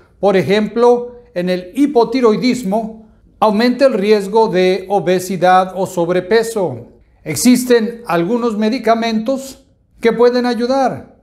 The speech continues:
pero también existen botánicos los cuales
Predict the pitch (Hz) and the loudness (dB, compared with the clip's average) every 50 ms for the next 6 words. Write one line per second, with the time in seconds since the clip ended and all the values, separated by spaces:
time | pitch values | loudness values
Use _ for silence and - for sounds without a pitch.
0 | _ _ _ _ _ _ _ - 277 277 277 269 269 - 226 220 220 202 220 233 | _ _ _ _ _ _ _ 0 2 4 4 4 2 2 0 0 0 -2 -4 -4
1 | 233 233 233 233 214 - - - - - - _ _ _ - 220 208 214 - 254 | -6 -6 -6 -8 -10 -12 -12 -16 -20 -20 -20 _ _ _ -8 -8 -8 -4 -2 0
2 | 254 247 - - 240 233 220 196 170 - - - - - - 160 160 185 185 185 | 0 0 0 2 0 2 2 0 -4 -6 -12 -20 -20 -14 -8 0 2 2 2 2
3 | 185 269 277 262 214 202 190 - 190 202 226 220 - - - - _ _ _ _ | 2 2 2 2 0 -2 -4 -2 -4 -4 -4 -4 -8 -14 -18 -20 _ _ _ _
4 | _ _ _ _ _ _ _ - 180 190 185 190 - - 240 247 233 214 214 233 | _ _ _ _ _ _ _ 0 2 2 2 2 0 2 2 4 4 4 2 0
5 | 226 - - - - | 0 -2 -10 -14 -18